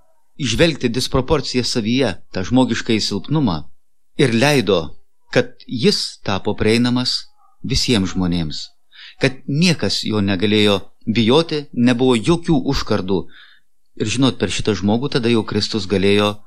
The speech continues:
ateiti į kitų žmonių širdis. Atsivertė daugybė žmonių, ir, ir anglikonų, ir protestantų, ir visų kitų, tiesiog matydami, kad, na, iš tiesų jis liudija Kristų. Štai čia yra Kristus. Štai šitas žmogus iš tiesų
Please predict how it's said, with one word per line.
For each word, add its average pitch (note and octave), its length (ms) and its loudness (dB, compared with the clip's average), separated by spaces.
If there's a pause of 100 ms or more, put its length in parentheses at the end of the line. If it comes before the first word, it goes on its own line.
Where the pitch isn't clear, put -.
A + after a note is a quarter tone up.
(460)
ateiti A#2+ 360 0
į - 80 -6
kitų G2 280 -2
žmonių F2+ 280 0
širdis. E2 520 -4 (880)
Atsivertė G#2+ 680 0
daugybė B2 480 4
žmonių, A#2+ 380 4 (680)
ir, G2 160 0
ir G2 200 2
anglikonų, C#3+ 720 2
ir G#2+ 120 0
protestantų, C3 760 0
ir A#2+ 80 0
visų B2 240 -4
kitų, B2+ 280 -2
tiesiog B2+ 240 0
matydami, A#2 440 0
kad, - 280 -2
na, A#2 160 -2
iš - 120 -4
tiesų A#2+ 300 -4
jis F2+ 180 -4
liudija F2+ 320 -4
Kristų. - 320 -6
Štai A#2+ 200 0
čia E3+ 200 0
yra F2 120 -2
Kristus. - 560 -10 (600)
Štai - 240 2
šitas C#3+ 280 2
žmogus B2+ 320 2
iš B2 160 -2
tiesų D3+ 340 0